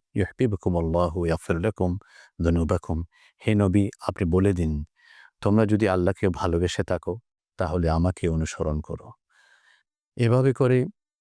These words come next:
কোরআন শরীফ হচ্ছে আমাদের সংবিধান, কোরআন আমাদের জীবন চলার পাথেও, জীবন চলার পথ নির্দেশনা।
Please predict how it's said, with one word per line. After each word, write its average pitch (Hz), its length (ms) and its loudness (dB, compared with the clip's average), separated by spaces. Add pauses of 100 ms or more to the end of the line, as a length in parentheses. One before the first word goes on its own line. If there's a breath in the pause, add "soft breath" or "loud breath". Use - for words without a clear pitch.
(1000)
কোরআন 123 380 2
শরীফ 139 300 2
হচ্ছে 123 460 -2 (180)
আমাদের 95 340 2
সংবিধান, 85 760 0 (520 soft breath)
কোরআন 101 280 2
আমাদের 92 340 2
জীবন 87 300 2
চলার 82 380 0
পাথেও, 82 460 -2 (600)
জীবন 107 460 4 (300)
চলার 95 340 2
পথ 101 200 0
নির্দেশনা। 85 580 -2